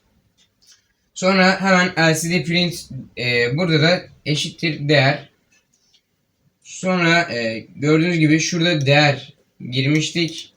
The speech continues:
Bu da burada bölünüyor. Ardından L C D ekranımıza geçiş yapıyor. Gene aynı şekilde L C D print line, e, değer yazdık. Ve delay beş yüz.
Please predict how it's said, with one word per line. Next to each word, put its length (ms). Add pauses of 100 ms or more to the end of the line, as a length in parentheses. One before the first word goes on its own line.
(400)
Bu 200
da 300
burada 460
bölünüyor. 520
Ardından 540
L 180
C 140
D 40
ekranımıza 500
geçiş 420
yapıyor. 520 (1080)
Gene 180
aynı 200
şekilde 300
L 220
C 80
D 140
print 260
line, 300 (140)
e, 340
değer 300
yazdık. 540 (440)
Ve 240
delay 400
beş 220
yüz. 280